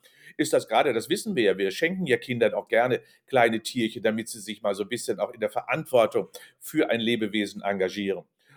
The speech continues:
Und das lernt man natürlich bei einem großen Pferd auch. Und ich weiß auch von, von, von Nachbarn, die eben auch ein Pferd haben, dass es schon sehr, sehr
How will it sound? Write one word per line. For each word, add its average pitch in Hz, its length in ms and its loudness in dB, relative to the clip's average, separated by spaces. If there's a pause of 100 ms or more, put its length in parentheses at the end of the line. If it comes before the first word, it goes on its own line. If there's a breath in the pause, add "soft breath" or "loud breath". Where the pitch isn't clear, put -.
(100 soft breath)
Und 120 180 0
das 123 160 2
lernt 117 220 2
man 151 100 -2
natürlich 131 340 0
bei 120 120 6
einem 113 180 -2
großen 120 320 -2
Pferd 131 340 -2
auch. - 360 0 (480 soft breath)
Und 113 400 0
ich 107 200 -2
weiß 113 360 2
auch 131 260 0
von, 113 300 0
von, 107 400 0
von 107 120 -2
Nachbarn, 131 440 -2
die 113 160 -2
eben 110 140 0
auch 123 160 6
ein 127 120 -2
Pferd 123 300 0
haben, 117 180 2
dass 117 120 0
es 117 40 -10
schon 127 160 -2
sehr, 139 320 2
sehr 127 360 -2